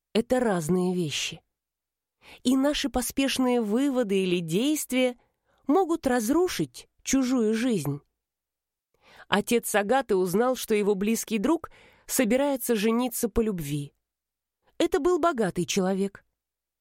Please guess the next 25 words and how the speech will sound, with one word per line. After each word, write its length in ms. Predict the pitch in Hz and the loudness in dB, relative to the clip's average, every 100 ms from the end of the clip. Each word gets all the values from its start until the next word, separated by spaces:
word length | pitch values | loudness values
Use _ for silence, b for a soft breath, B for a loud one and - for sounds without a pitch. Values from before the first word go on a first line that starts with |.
| _ B | _ B
И 100 | 233 | 2
одновременно 840 | 247 226 240 233 294 320 311 294 - | 2 2 2 2 2 2 4 2 2
отец 480 | 240 - 277 247 202 | -2 0 -2 0 -2
будущей 460 | 240 220 - 240 | 0 0 0 -2
писательницы 800 | 233 240 370 359 214 214 - 214 B B B | -2 0 0 0 0 0 0 -4 B B B
узнал, 440 | 262 226 294 302 | 0 2 2 2
что 180 | - 302 | -2 0
невеста 540 | 294 302 233 220 - | 0 2 0 0 0
его 200 | 254 247 | 0 0
друга 440 | 247 359 339 170 135 b b b b | 2 2 2 -2 -6 b b b b
громко 480 | 208 262 359 349 285 | 0 2 2 2 0
говорила 480 | 247 254 262 285 233 | 2 2 2 0 0
при 160 | 247 | -2
других, 540 | 202 233 202 320 370 247 | 0 -2 0 0 0 0
мол, 380 | 277 285 285 - _ _ _ - | 2 2 -2 -6 _ _ _ -6
«Птичка 500 | - - 392 - 339 | -4 0 -2 0 -4
попалась 640 | - 277 - 415 381 339 220 | 0 -2 0 0 0 -2 -2
в 80 | |
мои 320 | 208 240 277 285 | 2 2 0 -4
сети. 540 | - 320 254 175 135 _ _ _ _ b b | -2 -2 -2 -6 -8 _ _ _ _ b b
Она 280 | b 226 247 | b 2 2
ест 440 | 247 202 320 - - | 0 0 -2 -2 -4
с 120 | - | 0
моей 320 | 269 277 294 | 2 2 0
ладони. 720 | 269 254 208 262 277 170 131 | 2 0 0 0 0 -2 -4